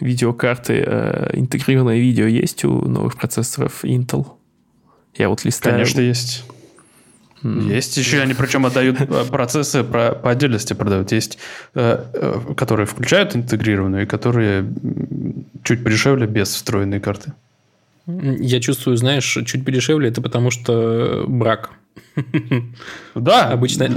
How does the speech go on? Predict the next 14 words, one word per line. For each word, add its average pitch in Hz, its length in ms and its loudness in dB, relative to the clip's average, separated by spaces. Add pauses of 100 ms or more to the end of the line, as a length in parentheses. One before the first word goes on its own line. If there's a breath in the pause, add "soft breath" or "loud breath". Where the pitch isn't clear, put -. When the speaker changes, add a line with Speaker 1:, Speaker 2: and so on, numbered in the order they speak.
Speaker 3:
обычно 135 300 2
это 131 120 2
так 120 200 0
происходит. 113 400 -2 (320 loud breath)
Speaker 2:
Скорее 120 340 0
всего, 107 320 -2
да. 104 220 -4 (1900 loud breath)
Э, 120 560 2
но 151 460 2 (280)
просто 147 300 -2
в - 60 -4
чем 151 180 0
прикол? 127 380 0 (160)
Э, 123 520 2